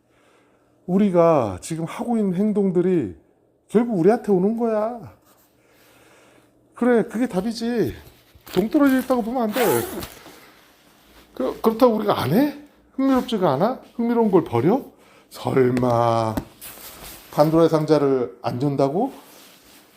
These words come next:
그런 예는 보질 못했다. 왜? 누군가 열어제낄 거야.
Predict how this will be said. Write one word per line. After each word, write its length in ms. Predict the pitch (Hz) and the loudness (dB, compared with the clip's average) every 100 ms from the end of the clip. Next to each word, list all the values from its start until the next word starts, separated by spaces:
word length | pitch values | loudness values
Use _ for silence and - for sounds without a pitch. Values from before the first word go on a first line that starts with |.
| - - - - _ - - - - - | -20 -20 -20 -20 _ -20 -20 -20 -20 -12
그런 420 | - 135 147 139 | -6 2 2 2
예는 280 | 123 113 120 | -4 -8 -8
보질 300 | 131 135 151 | -8 -8 -6
못했다. 720 | 151 147 139 - 92 82 80 78 - - _ _ _ | -8 -8 -10 -10 -8 -8 -10 -16 -20 -20 _ _ _
왜? 420 | - 247 135 92 - _ _ _ - _ - - - - - - | -2 0 -2 -8 -16 _ _ _ -20 _ -20 -20 -20 -20 -20 -16
누군가 480 | 127 151 240 285 226 | -10 -4 0 2 2
열어제낄 500 | 190 131 117 - 117 | 0 -4 -10 -12 -12
거야. 280 | - 98 90 | -10 -12 -12